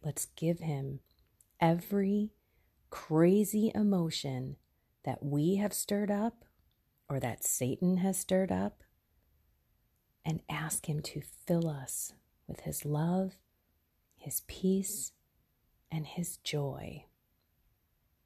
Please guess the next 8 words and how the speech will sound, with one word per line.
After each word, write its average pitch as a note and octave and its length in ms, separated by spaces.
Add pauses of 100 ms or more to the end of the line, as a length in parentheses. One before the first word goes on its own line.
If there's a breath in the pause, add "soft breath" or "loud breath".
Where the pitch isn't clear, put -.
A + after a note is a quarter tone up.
(460)
Let's D#3 220
fight - 560 (160)
to - 140
live D3 320
in G#3+ 120
the A3+ 80
present. F#3 640 (880)
We A#2+ 80